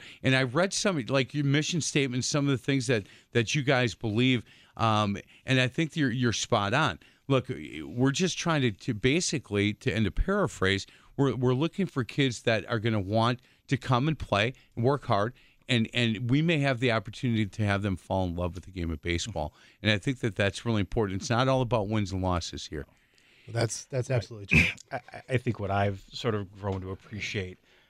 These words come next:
Speaker 3: um, and, and I've been in, involved in the league with a son of mine who started playing T-ball and all the way now as a freshman in high school. I think it's much more beyond just teaching them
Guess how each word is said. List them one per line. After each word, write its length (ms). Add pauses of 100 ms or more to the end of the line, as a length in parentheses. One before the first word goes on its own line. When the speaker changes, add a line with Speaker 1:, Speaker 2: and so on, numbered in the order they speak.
(120)
Speaker 3:
um, 200
and, 140
and 140
I've 220
been 120
in, 340
involved 360
in 40
the 80
league 240
with 180
a 80
son 280
of 80
mine 240
who 100
started 500 (160)
playing 240
T-ball 380
and 80
all 120
the 60
way 220 (160)
now 260
as 100
a 100
freshman 400
in 60
high 200
school. 360 (360)
I 60
think 120
it's 120
much 260
more 180
beyond 380
just 180 (120)
teaching 280
them 240